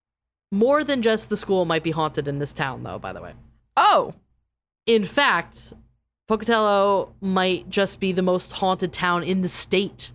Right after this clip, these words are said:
Speaker 1: of Idaho.
Speaker 2: Oh, shit.
Speaker 1: For more information on this, you can read the book Ghosts of Pocatello, uh, Haunted History from the Gate City by John Bryan. It has a four point two out of five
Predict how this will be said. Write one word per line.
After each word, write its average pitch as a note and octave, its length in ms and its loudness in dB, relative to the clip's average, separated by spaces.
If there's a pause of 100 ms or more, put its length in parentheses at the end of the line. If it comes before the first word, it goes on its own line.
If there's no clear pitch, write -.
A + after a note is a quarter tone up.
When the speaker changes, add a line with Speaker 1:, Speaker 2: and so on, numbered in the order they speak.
(120)
Speaker 1:
of F3 80 -2
Idaho. D3 480 -4
Speaker 2:
Oh, D4 140 -2
shit. - 520 -8 (640)
Speaker 1:
For A#3 180 0
more B3+ 240 2
information A#3 840 0
on F3 180 -4
this, A3 480 0
you F#3 160 -2
can C4+ 200 -4
read F#3+ 200 -2
the G3+ 60 -4
book D#3+ 400 -4
Ghosts A3 300 0
of - 160 -8
Pocatello, F3+ 800 -2 (540)
uh, D#3 220 0
Haunted G3+ 340 -2
History F#3 480 0
from F3 180 -6
the D#3+ 60 0
Gate D#3 300 -2
City E3+ 400 -2
by D3+ 480 -2
John D3+ 400 -2
Bryan. D3+ 500 -6 (400)
It F#3 60 0
has F3+ 140 2
a F#3 40 -2
four F#3 220 0
point E3 240 -4
two F3+ 120 0
out E3 120 0
of E3 80 -4
five E3 500 -2